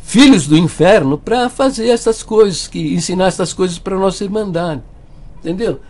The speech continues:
São doutrinas diabólicas. Por exemplo, adulterou, pecou de morte, tá perdido. Ih, não tem. Ah, ah, ah, o cara é, foi pro inferno mesmo, não tem mais perdão. Quem é que disse uma coisa dessa?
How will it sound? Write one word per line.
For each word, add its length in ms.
São 260
doutrinas 600
diabólicas. 840
Por 140
exemplo, 460
adulterou, 840
pecou 320
de 100
morte, 420
tá 120
perdido. 600
Ih, 240
não 200
tem. 280
Ah, 280
ah, 260
ah, 400
o 100
cara 300
é, 420
foi 160
pro 140
inferno 360
mesmo, 260
não 120
tem 160
mais 240
perdão. 380
Quem 400
é 60
que 160
disse 380
uma 160
coisa 320
dessa? 460